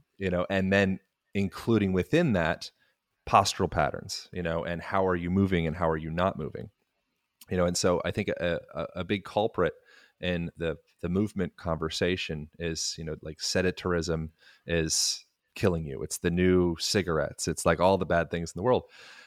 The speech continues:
But if you look at, this is a little bit divergent from your question. We'll come back to specifically, like, the, the, your experience with, with pain and, and how we can address that. Uh, but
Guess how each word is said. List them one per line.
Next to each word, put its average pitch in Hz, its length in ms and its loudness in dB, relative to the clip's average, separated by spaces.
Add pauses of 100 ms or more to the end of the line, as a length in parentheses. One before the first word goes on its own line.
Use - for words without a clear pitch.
(100)
But 101 80 4
if - 140 0
you 95 120 -2
look 117 280 2 (180)
at, 90 320 -2 (520)
this 95 160 -4
is 85 140 -4
a 90 80 -4
little 104 240 2
bit 95 160 -2
divergent 85 360 -2
from - 80 -12
your 80 60 -8
question. 87 300 -2
We'll 78 80 -6
come 85 160 -6
back 82 180 -2
to - 80 -14
specifically, 82 640 -8
like, 78 260 -6
the, 82 100 -10 (200)
the, 82 220 -8 (340)
your 90 480 0
experience 87 640 -4
with, 82 180 -14
with 85 240 -12
pain 101 320 -6
and, 87 180 -12
and 82 120 -12
how 80 100 -2
we 78 80 -10
can - 100 -14
address 80 340 -8
that. - 200 -10 (560)
Uh, 78 200 -4 (380)
but 95 220 6